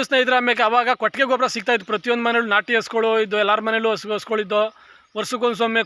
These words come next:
ಕು-, ಕಟಾವು ಮಾಡಿಬಿಟ್ಟು ನಾಟಿ ಹಸ ಗೊಬ್ಬರನ ಎರಚ್ಬಿಟ್ಟು ಉಳುಮೆ ಮಾಡಿ ಹಾಕ್ತಾಯಿದ್ರು. ಈಗ ಯಾರ ಮನೇಲೂ ನಾಟಿ ಹಸಿನಗಳು,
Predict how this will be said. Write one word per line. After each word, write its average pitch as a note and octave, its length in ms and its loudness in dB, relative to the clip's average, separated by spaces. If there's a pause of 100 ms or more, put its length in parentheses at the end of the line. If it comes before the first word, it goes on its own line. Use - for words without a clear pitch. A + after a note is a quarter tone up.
ಕು-, A3 180 -6
ಕಟಾವು A#3 300 -2
ಮಾಡಿಬಿಟ್ಟು A3 380 -4 (680)
ನಾಟಿ A3+ 260 0
ಹಸ A3 120 -2 (260)
ಗೊಬ್ಬರನ G#3+ 360 0
ಎರಚ್ಬಿಟ್ಟು G3+ 460 -6
ಉಳುಮೆ G#3+ 320 0
ಮಾಡಿ G#3 200 0 (520)
ಹಾಕ್ತಾಯಿದ್ರು. G#3+ 520 2
ಈಗ F#3+ 80 -8 (100)
ಯಾರ G#3+ 180 4 (100)
ಮನೇಲೂ A3 300 -2
ನಾಟಿ G3+ 240 -2
ಹಸಿನಗಳು, G#3+ 440 0